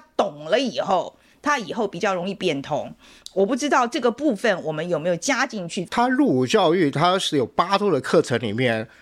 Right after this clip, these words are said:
Speaker 2: 包含了第二阶段的基础训练、第三阶段的进阶跟组合训练，他都学他的单兵的战斗技能，他的作战任务、班排，呃，班，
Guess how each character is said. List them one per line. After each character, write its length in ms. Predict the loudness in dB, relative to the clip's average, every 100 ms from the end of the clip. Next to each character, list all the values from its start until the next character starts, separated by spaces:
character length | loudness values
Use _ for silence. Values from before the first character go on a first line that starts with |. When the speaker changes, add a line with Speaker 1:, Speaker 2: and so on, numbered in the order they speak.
| -6
Speaker 2:
包 120 | 0 0
含 140 | 2
了 100 | 0
第 260 | 2 4 4
二 100 | 4
阶 160 | 0
段 180 | 2 2
的 120 | 2
基 280 | -2 0 0
础 180 | 0 -6
训 200 | -2 0
练、 140 | 0
第 140 | 2 0
三 200 | 0 0
阶 140 | 2
段 120 | 0
的 120 | 0 -2
进 320 | 0 0 2
阶 160 | 0
跟 120 | 2 0
组 120 | 0
合 160 | -4 -2
训 200 | 0 0
练， 120 | 0
他 160 | 0
都 120 | -2 0
学 200 | -2 0
他 140 | 0
的 140 | 0
单 220 | 0 -2 -2
兵 140 | -4
的 120 | -4
战 240 | 0 -2 0
斗 140 | -2
技 220 | 0 -2 -2
能， 140 | -6 -10 -20 -10
他 100 | -2
的 100 | 0
作 220 | 2 2 2
战 180 | 2
任 160 | 2 0
务、 100 | -2
班 260 | 0 -2 -2
排， 260 | -4 -4 0
呃， 100 | -2
班， 280 | 0 -2